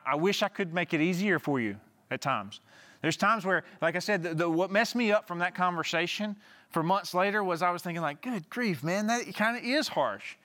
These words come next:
And that does hurt some people's feelings. And I wish, 'cause, 'cause of the authenticity of their, of our conversation and the people that I knew, there's a part of me that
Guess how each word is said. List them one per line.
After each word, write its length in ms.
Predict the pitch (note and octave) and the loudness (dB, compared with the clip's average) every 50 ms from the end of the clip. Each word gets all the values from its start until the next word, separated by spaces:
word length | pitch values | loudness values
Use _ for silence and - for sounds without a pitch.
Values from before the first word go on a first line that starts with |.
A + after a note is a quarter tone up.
| - - - - | -20 -20 -14 -6
And 120 | C#3 D#3+ G3 | -2 0 2
that 300 | B3 A3+ F3 C#3 - - | 0 0 -2 -4 -6 -2
does 280 | G#3+ C#4 D#4 D#4 G#3 | 0 2 2 2 0
hurt 260 | E3 F#3 F#3 D3 - - | -2 -2 -2 -2 -2 -2
some 100 | C#3 C3 | -4 -2
people's 320 | D3 C#3 - C3 B2+ - | -2 -4 -4 -4 -6 -6
feelings. 540 | - C#3+ B2+ A2 G#2 G2+ G#2+ F#2+ - - - _ _ _ _ _ _ _ _ _ - - - - - - | -4 -4 -4 -4 -6 -10 -14 -16 -20 -20 -20 _ _ _ _ _ _ _ _ _ -20 -20 -20 -14 -6 -2
And 140 | E3 F#3+ | 0 2
I 80 | A3 A#3+ | 2 2
wish, 560 | A#3+ A3+ C4 F4 F#4+ E4 - - - - - - _ _ _ _ _ _ _ _ _ _ _ _ _ _ _ - | 0 -2 -2 -2 -2 -2 -2 -2 -4 -4 -8 -12 _ _ _ _ _ _ _ _ _ _ _ _ _ _ _ -2
'cause, 180 | - F#3+ F3+ G3+ F#3+ | 0 2 2 2 2
'cause 140 | - A3 A3 | 0 0 0
of 100 | A3+ G3 | 0 0
the 120 | G#3 G#3 | 2 4
authenticity 840 | G#3+ A#3+ G#3+ - B3+ G#3+ - B3 C4 - A#3+ G#3+ E3+ F#3+ F#3+ F3+ | 4 2 2 0 -4 -2 0 0 0 0 0 0 0 2 2 2
of 160 | F3 D#3+ D#3 C#3+ | 2 2 2 2
their, 220 | F#3+ A3+ A#3 A3+ - - | 2 4 4 2 2 2
of 160 | F3 F3 E3+ | 0 2 4
our 100 | F3 E3 | 2 2
conversation 720 | - G3 G#3+ A3+ G#3 F#3+ F3 - A3 A#3+ C4 - - F#3 | 2 2 2 2 2 0 0 0 0 0 0 0 -2 -2
and 120 | D#3+ D#3 D3 | -2 -2 -2
the 40 | C#3+ | 0
people 280 | - A3 G#3+ G#3+ G#3 | 0 0 0 2 0
that 100 | F3+ F#3+ | 2 2
I 60 | F3+ F3 | 2 2
knew, 200 | F#3+ B3+ C#4+ G3+ - - - - - | 2 0 -2 -2 -4 -10 -16 -6 -2
there's 140 | E3+ F3+ E3+ | 0 2 2
a 60 | F#3 | 2
part 280 | - - D4 D#4+ E4 D#4 | 2 4 4 4 4 2
of 40 | C4+ | -2
me 120 | A#3 G#3+ | -4 -2
that 260 | G3 G3+ G#3+ A3 A3 | 0 2 2 2 0